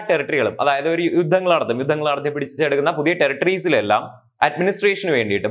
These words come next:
ഭരണം എളുപ്പമാക്കാൻ വേണ്ടിയിട്ട് അവർ ഗവർണേഴ്സിനെ അപ്പോയിന്റ് ചെയ്യും. ഈ ഗവർണേഴ്സിനെ വിളിച്ചിരുന്ന പേരാണ് അമീർ. Okay, so for an easy administration and effective administration, a new post was created that is called Amir. And Amir എന്ന് പറഞ്ഞാൽ ആരാണ്?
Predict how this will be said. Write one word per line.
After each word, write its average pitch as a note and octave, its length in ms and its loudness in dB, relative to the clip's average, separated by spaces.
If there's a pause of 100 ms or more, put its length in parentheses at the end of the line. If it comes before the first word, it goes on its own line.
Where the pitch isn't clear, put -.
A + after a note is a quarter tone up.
ഭരണം D3 320 0
എളുപ്പമാക്കാൻ D3 500 0 (100)
വേണ്ടിയിട്ട് G2+ 340 0 (420)
അവർ D#3+ 120 2 (200)
ഗവർണേഴ്സിനെ A3+ 720 0
അപ്പോയിന്റ് A#2 360 -4
ചെയ്യും. D2 160 -12 (840)
ഈ - 20 2 (120)
ഗവർണേഴ്സിനെ E3+ 560 4
വിളിച്ചിരുന്ന C#3 400 2
പേരാണ് B2+ 260 2 (180)
അമീർ. B2 320 -2 (640)
Okay, - 160 2 (500)
so D3 80 6 (680)
for C#3+ 160 6
an D3 140 -4
easy A3+ 200 2 (100)
administration F3 600 0
and C3+ 140 0
effective D#3 420 0
administration, C3+ 680 0 (280)
a - 20 2 (100)
new D#3 100 0 (100)
post D#3 280 0
was C3 200 2
created D3+ 460 -2 (200)
that A#2 160 2
is A#2 140 -6
called B2 180 2 (220)
Amir. C#3+ 340 -4 (200)
And A2 160 -2
Amir A#2+ 200 -4
എന്ന് B2 100 -4
പറഞ്ഞാൽ B2 220 -2
ആരാണ്? B2 280 -2